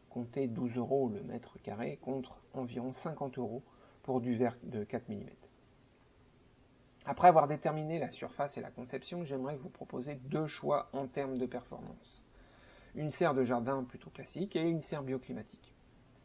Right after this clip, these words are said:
La serre de jardin, d'une conception très classique, euh, se distingue par deux gros avantages.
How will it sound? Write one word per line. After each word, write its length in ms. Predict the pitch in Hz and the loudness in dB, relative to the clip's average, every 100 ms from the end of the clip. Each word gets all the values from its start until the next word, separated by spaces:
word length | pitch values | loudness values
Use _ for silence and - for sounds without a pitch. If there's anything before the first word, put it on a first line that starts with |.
| - - - - - - | -20 -20 -20 -20 -20 -10
La 120 | 135 | -6
serre 240 | 120 170 156 | 2 4 4
de 100 | 156 | 4
jardin, 380 | 151 147 190 180 | 6 8 8 6
d'une 160 | 127 | 2
conception 600 | 107 113 117 120 - 139 | 0 -6 -6 -8 -6 -6
très 200 | 123 131 | -4 -6
classique, 680 | 123 127 - 160 180 - - - - - - | -4 -4 -4 -8 -8 -10 -20 -20 -20 -20 -6
euh, 320 | 127 127 123 120 | 0 4 4 2
se 260 | - - | -4 0
distingue 840 | 139 120 120 123 - 147 156 143 - - | 2 0 -4 -6 -2 0 0 -4 -8 -6
par 220 | - 123 117 | -2 -2 0
deux 200 | 120 156 | 0 2
gros 260 | 127 135 | 6 6
avantages. 560 | 127 120 117 - - | 6 2 -2 -6 -10